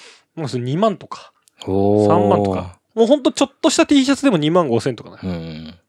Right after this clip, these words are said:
Speaker 1: その値段が妥当かわかんないよ。
Speaker 2: うん。
Speaker 1: っていうか、
Speaker 2: まあね。うん。
Speaker 1: 俺は高すぎだろ、どうも
Speaker 2: いやいやいやいや。
Speaker 1: 思ってたけど、まあ一応ブランドとして、
Speaker 2: うん。
Speaker 1: そういうのを売り出してて、
Speaker 2: うん。
Speaker 1: それをいっぱいもらってたから、
Speaker 2: うん。
Speaker 1: なんかね、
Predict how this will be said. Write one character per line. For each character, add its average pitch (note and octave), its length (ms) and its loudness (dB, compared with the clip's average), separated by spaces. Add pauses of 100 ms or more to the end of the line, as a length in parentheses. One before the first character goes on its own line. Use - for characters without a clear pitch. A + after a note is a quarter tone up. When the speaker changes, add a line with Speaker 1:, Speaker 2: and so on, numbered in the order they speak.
(340)
Speaker 1:
そ G3+ 140 -2
の F3 60 0
値 E3+ 80 4
段 C4+ 180 2
が C4+ 80 0
妥 A3+ 160 2
当 A#3+ 140 -2
か D3 120 -4
わ G#2 80 -6
か D#3 120 -4
ん - 20 -16
な - 80 -18
い - 20 -20
よ。 - 160 -20
Speaker 2:
う G2 60 -6
ん。 F2+ 140 -4
Speaker 1:
っ - 20 -12
て E2+ 80 -12
い - 20 -8
う - 20 0
か、 G2 60 2
Speaker 2:
ま F2+ 80 2
あ - 20 -6
ね。 A2 340 0
う G#2 60 -6
ん。 E2+ 200 -8 (260)
Speaker 1:
俺 D3 160 2
は F#3 80 4
高 F#3+ 220 2
す G#3 100 -2
ぎ G#3 80 2
だ G#3 80 6
ろ、 D3 60 0
ど G#2+ 200 2
う C#3+ 40 2
も A2+ 100 -6
Speaker 2:
い A#2+ 40 -4
や A#2 240 4
い G#2 40 2
や G2 140 4
い - 20 2
や F2+ 80 2
い - 20 0
や。 F#2 80 2
Speaker 1:
思 E2 60 -2
っ - 40 -6
て C3 60 -4
た - 20 -2
け F#3 60 0
ど、 B2 200 0
ま F3 80 4
あ - 20 4
一 E3 180 0
応 G3+ 60 4
ブ D3+ 140 2
ラ F3 160 4
ン F3+ 100 -10
ド F3 80 -4
と E3+ 160 -4
し D#3 100 -10
て、 F#3 100 -10
Speaker 2:
う - 20 -10
ん。 A3 60 -16 (1080)
Speaker 1:
そ C3+ 340 4
う C#3 60 4
い C#3 80 4
う C3+ 200 4
の A2 80 2
を G2+ 80 0
売 G2+ 60 -2
り G#2 80 -4
出 B2 120 2
し - 100 -12
て - 80 -20
て、 - 160 -16
Speaker 2:
う G2+ 40 -6
ん。 D#2+ 220 -8 (320)
Speaker 1:
そ - 180 0
れ F3 100 6
を G3 120 6
い F#3 40 2
っ - 20 -20
ぱ - 220 0
い E3 40 0
も D#3+ 120 -2
ら D3 80 0
っ - 40 -8
て - 60 -18
た C3 80 -8
か - 100 -16
ら、 G2 160 -18
Speaker 2:
う - 60 -8
ん。 D#2 220 -12 (680)
Speaker 1:
な E3+ 100 -2
ん D3+ 60 -6
か - 120 -14
ね、 - 60 -20